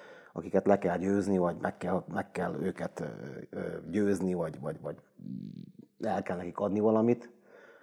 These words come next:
Most már másképp kezelem. És, ö, nem erővel, hanem, hanem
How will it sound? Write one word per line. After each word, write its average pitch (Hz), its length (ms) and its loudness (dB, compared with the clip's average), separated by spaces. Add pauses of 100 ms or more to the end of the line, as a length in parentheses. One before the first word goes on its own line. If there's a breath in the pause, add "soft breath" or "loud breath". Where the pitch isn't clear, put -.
(240 soft breath)
Most - 280 -2
már 107 140 8
másképp - 440 0
kezelem. - 380 -8 (1080)
És, - 280 -6
ö, 95 220 6
nem 92 400 2
erővel, 90 540 -2
hanem, 92 440 -4
hanem 95 500 -6